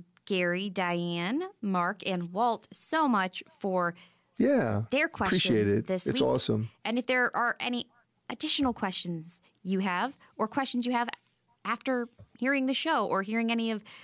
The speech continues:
Speaker 1: the questions from the listeners this week, all you have to do is pick up the phone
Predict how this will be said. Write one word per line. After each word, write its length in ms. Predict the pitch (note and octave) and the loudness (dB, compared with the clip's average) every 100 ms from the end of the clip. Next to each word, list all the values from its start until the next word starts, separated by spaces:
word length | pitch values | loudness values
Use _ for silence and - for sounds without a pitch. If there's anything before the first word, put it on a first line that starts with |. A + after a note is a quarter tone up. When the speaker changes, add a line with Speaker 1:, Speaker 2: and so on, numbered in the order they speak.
| - | -6
Speaker 1:
the 80 | A3+ | -4
questions 460 | A#3+ A#3+ - A#3+ | -2 -2 0 -2
from 160 | - A#3+ | 0 0
the 100 | A#3 | 0
listeners 500 | A3 A3 G#3 G3+ G3 | 0 -2 0 0 -2
this 280 | - C#4+ - | -2 0 0
week, 320 | F4 F4 - - - - | 0 -2 -8 -20 -12 -4
all 120 | A3 | -2
you 100 | A3+ | 0
have 120 | A3 | -2
to 60 | G3 | -2
do 240 | A3+ A3+ | 0 0
is 120 | F#3+ | 0
pick 180 | - D#4 | -4 -4
up 100 | C#4+ | -4
the 60 | - | -2
phone 340 | G3 F#3 F3+ | 0 0 -2